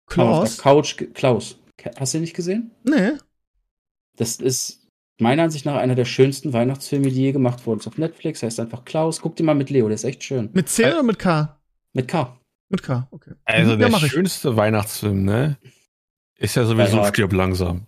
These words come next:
Speaker 1: Ja, aber, ähm,
Speaker 2: <laughs>
Speaker 1: Klaus ist ein ri-, ist ein wirklich schöner Film. Der hat auf Rotten Tomatoes, glaub ich, fünfundneunzig oder sechsundneunzig Prozent. Ähm, der hat einen richtig schönen Score, der kommt ohne viel Pop-Culture-Resemblance aus. Also,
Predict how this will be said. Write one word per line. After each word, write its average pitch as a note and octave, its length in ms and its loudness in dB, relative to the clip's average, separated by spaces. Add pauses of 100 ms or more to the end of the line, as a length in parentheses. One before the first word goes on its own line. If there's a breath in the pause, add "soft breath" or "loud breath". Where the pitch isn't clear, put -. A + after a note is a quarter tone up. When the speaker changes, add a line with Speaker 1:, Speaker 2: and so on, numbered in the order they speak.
Speaker 1:
Ja, G#2 220 -6 (420 loud breath)
aber, A2 460 2
ähm, A2 300 -4
Speaker 2:
<laughs> - 540 -4 (800)
Speaker 1:
Klaus B2 320 0
ist C3 80 -4
ein C3 60 2
ri-, - 80 2
ist - 200 -2
ein C3 120 0
wirklich B2+ 220 2
schöner A2 260 -2
Film. A2+ 240 0
Der G#2+ 100 0
hat A2+ 160 -2
auf A2 320 -4 (300)
Rotten A#2 300 -2
Tomatoes, A#2+ 480 0
glaub G#2+ 160 -4
ich, - 120 -12
fünfundneunzig A#2 640 0
oder G#2+ 60 -2
sechsundneunzig A2+ 680 -4
Prozent. B2+ 540 -6 (1400)
Ähm, A2+ 240 2
der A2+ 100 4
hat A2 60 -2
einen A2+ 100 0
richtig B2+ 320 0
schönen B2 220 4
Score, A#2 480 2
der A2 80 0
kommt A2+ 420 -2
ohne B2 260 6
viel A#2+ 300 0
Pop-Culture-Resemblance A#2 1400 0
aus. A2+ 400 0
Also, G2+ 240 -4